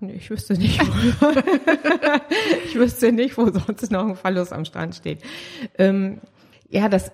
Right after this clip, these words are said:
liegt natürlich d-, daran, dass mein Vater da auch immer so, ähm,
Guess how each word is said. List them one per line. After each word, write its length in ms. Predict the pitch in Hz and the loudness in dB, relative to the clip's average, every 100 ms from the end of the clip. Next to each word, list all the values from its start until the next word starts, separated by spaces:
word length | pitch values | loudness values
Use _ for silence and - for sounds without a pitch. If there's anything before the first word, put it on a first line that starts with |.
| - | -8
liegt 560 | 196 240 262 - - - | 0 2 0 -8 -8 2
natürlich 1120 | 196 185 _ _ - 233 262 254 254 240 - - | 2 0 _ _ -2 2 4 4 2 0 -12 -16
d-, 240 | 214 - - | -12 -12 -4
daran, 360 | 196 190 202 208 | 0 2 4 4
dass 180 | 196 | 2
mein 160 | 196 185 | 2 2
Vater 420 | - 240 294 202 | 2 0 2 2
da 200 | 170 165 | 2 0
auch 160 | - - | -2 -4
immer 320 | - 180 160 | 0 2 2
so, 400 | 165 165 156 - | 2 0 -2 -4
ähm, 640 | - 170 165 160 156 170 175 | 0 2 2 -2 -4 -4 -8